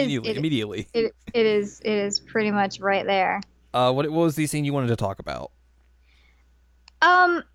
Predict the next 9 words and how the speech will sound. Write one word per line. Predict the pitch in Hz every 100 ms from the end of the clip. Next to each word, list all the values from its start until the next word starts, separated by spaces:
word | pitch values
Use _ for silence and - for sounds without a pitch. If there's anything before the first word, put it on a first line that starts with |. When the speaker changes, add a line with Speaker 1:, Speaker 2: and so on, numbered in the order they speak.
| _
Speaker 2:
so | - - 349 339 330 311 - _ _ _ _ _ -
I |
know | 285 339
that | 381
I | 339
talked | 285 247 240
about | 240 226
this | 220 214 -
when | 220 220 214 214 214 214 214 214 208